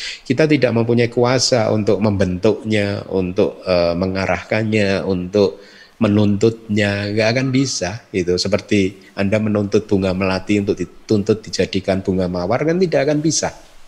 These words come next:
gitu ya. Jadi itu, Pak, tujuan kita hanya berbuat baik saja sih, Pak. Gitu. Jangan, jangan pe-, apa,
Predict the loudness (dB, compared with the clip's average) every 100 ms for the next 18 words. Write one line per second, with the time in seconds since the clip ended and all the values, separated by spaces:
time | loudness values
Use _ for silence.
0 | -20 -8 -4 2 4 4 4 2 -2 -10
1 | -12 -12 0 2 4 2 2 0 -2 -8
2 | -4 -2 2 2 2 2 2 4 2 2
3 | 0 0 0 0 2 2 4 2 0 0
4 | -4 -12 -10 -2 -2 2 2 2 0 -2
5 | 0 0 2 -2 -6 -4 -4 0 -2 -2